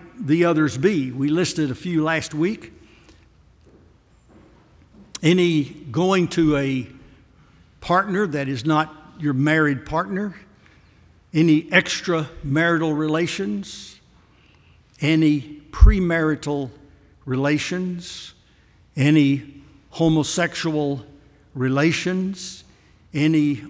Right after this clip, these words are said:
multiple partner relations is going to the other. You see, God's ideal is one man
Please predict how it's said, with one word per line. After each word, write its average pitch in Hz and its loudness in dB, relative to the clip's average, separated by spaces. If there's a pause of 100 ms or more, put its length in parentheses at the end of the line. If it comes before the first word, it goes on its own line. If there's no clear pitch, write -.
multiple 143 -2 (200)
partner 180 -4 (480)
relations 147 -2 (500)
is 131 -4
going 160 -2 (540)
to 175 0
the 170 -2
other. 139 -4 (840)
You 156 -8
see, 214 -4
God's 190 -2
ideal 170 -2 (920)
is 139 -4 (120)
one 156 -2
man 160 -4